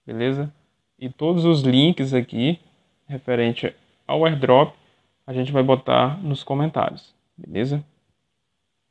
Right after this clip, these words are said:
Então, galera, antes da gente começar com as interações, pra a confirmação desse airdrop, primeiramente, um airdrop confirmado, tá?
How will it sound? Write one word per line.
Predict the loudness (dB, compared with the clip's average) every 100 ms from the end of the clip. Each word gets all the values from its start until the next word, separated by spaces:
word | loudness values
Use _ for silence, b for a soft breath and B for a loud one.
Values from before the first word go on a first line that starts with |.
| _ _ _ _ _ _ _
Então, | _ 0
galera, | 4 6 6
antes | 6 2
da | 2
gente | 2 2
começar | 0 0 0 2 0 0 _ _ _ _ _ _ _
com | -2
as | -2 0
interações, | 0 0 0 0 2 4 4 -2 -14 _ _ _ _ _ _ _ _ _ _ _ _
pra | -2 0 0 -2 _ _ _
a | -10
confirmação | -8 -10 -8 -4 -4 -6 -2 2
desse | 2 2 0
airdrop, | 2 4 4 2 _ _ _ _ _ _ _ _ _ _ _ _
primeiramente, | -4 2 4 6 4 2 -6 -14 _ _ _ _ _ -4
um | 0
airdrop | 2 6 6 4 -2
confirmado, | -2 -2 -2 0 4 4 4 0 -8
tá? | -6 -4 -4